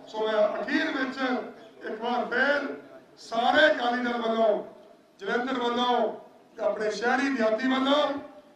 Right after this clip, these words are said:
ਸਰਦਾਰ ਮਹਿੰਦਰ ਸਿੰਘ ਕੇ ਪੀ ਜੀ ਨੂੰ ਜੀ ਆਇਆਂ ਆਖਦਾ। ਤੇ ਬਹੁਤ ਬਹੁਤ ਇਹਨਾਂ ਦਾ ਧੰਨਵਾਦ ਕਰਦਾ ਤੇ ਬਾਦਲ ਸਾਹਿਬ ਦੀ ਇਸ ਗੱਲੋਂ ਸਿਫਤ ਕਰਦੇ ਆ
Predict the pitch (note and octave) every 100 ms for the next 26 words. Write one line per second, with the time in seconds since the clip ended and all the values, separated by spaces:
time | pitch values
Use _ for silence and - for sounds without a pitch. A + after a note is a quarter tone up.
0 | _ - A3 A3 A#3 A#3 A#3 G#3 A3+ C#4+
1 | C#4 C#4+ B3 A3+ A3+ A#3+ B3 B3+ A#3+ -
2 | - - - _ - G#3 A3+ B3+ C4+ B3+
3 | A#3+ C#4 D4 C4+ A#3 - - - _ A#3
4 | A3+ G#3+ D4+ D#4+ - B3 B3 A#3 A3+ A3+
5 | A3+ A3+ G#3+ G#3 G3+ A#3 A3+ A3 C4 A#3+
6 | A3+ - - - - - A3+ G3 - B3+
7 | D#4 C#4 B3+ C4 B3 G#3+ - - - A#3
8 | A#3+ A3+ A3+ A3+ G#3+ C#4 C4+ A3+ A3+ A3+
9 | A#3 A#3